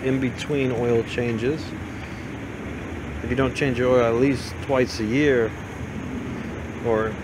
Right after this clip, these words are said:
once every couple thousand miles, you're definitely at a disadvantage. Definitely check out all my other videos as well. I have other car videos, prank videos, educational videos, and definitely like,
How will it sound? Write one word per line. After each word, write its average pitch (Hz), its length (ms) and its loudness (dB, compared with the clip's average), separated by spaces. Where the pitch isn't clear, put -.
once 127 340 0
every 110 480 2
couple 123 220 0
thousand 110 500 0
miles, 113 500 0
you're 107 200 -2
definitely 120 300 -2
at 110 80 -2
a 107 80 -2
disadvantage. 104 640 0
Definitely 127 240 2
check 117 240 0
out 117 100 2
all 120 80 2
my 110 160 0
other 113 200 2
videos 110 520 2
as 92 140 -6
well. 135 400 0
I - 40 -6
have 101 200 0
other 101 180 0
car 127 320 0
videos, 120 680 4
prank 123 260 0
videos, 113 720 2
educational 117 640 0
videos, 120 560 6
and 101 140 -6
definitely 113 580 2
like, 120 340 2